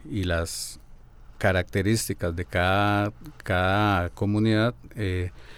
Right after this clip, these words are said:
es más fácil que nos traigan a, hasta la institución las, la problemática que se vive en cada zona, así como las soluciones. Entonces, en ese sentido, por eso es que la ley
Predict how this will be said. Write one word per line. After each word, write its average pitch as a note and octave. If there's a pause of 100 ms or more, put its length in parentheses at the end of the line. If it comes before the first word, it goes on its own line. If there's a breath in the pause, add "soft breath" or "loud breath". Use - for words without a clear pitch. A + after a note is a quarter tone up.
(720 loud breath)
es B2
más A#2+
fácil B2 (720)
que G#2
nos F#2
traigan A2+
a, F#2+
hasta F#2+
la F2+
institución A2 (480 soft breath)
las, F#2+
la G2+
problemática F#2+
que G2
se F2+
vive F#2
en F#2
cada G#2
zona, B2+ (400 loud breath)
así F#2+
como G#2+
las G2+
soluciones. G2+
Entonces, F#2 (580 soft breath)
en G2
ese G2
sentido, A#2+
por F2
eso F#2
es -
que A#2
la A2
ley A2